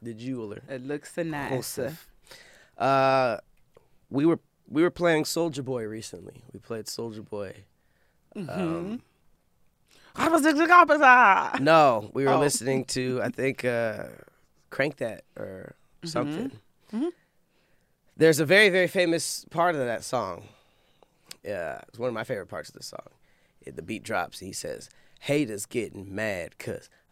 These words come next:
Speaker 1: I
Speaker 2: I
Speaker 1: got
Speaker 2: got
Speaker 1: me
Speaker 2: me
Speaker 1: some bathing apes."
Speaker 2: Oh, shoot.
Speaker 1: Like how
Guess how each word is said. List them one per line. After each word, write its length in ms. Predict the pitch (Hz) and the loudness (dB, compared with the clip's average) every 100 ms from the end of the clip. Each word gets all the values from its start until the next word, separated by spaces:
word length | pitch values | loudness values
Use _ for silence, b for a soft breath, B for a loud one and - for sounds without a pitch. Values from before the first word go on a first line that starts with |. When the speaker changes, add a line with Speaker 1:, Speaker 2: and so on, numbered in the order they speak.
| - | -10
Speaker 1:
I 60 | |
Speaker 2:
I 80 | 90 | -8
Speaker 1:
got 80 | - | -8
Speaker 2:
got 180 | 67 73 | -10 -8
Speaker 1:
me 60 | 92 | -8
Speaker 2:
me 40 | 92 | -8
Speaker 1:
some 340 | - 87 - | -10 -14 -12
bathing 480 | - 85 78 - 57 | -6 -4 -4 -10 -16
apes." 380 | - - - - | -20 -20 -20 -14
Speaker 2:
Oh, 580 | 139 139 135 135 120 131 | -12 -12 -14 -14 -18 -20
shoot. 680 | - - - 139 127 127 - _ _ _ _ _ _ _ - | -20 -20 -20 -18 -18 -20 -20 _ _ _ _ _ _ _ -20
Speaker 1:
Like 160 | - | -20
how 160 | - - | -20 -20